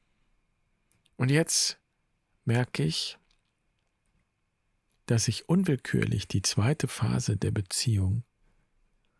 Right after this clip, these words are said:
ausschließlich als problematisch darstelle, im Gegensatz zur ersten Phase der Verliebtheit. Und das liegt wahrscheinlich daran,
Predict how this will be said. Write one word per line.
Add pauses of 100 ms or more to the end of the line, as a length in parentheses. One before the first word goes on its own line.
(180)
ausschließlich
als
problematisch
darstelle,
im
Gegensatz
zur
ersten
Phase
der
Verliebtheit. (1500)
Und
das
liegt (100)
wahrscheinlich
daran,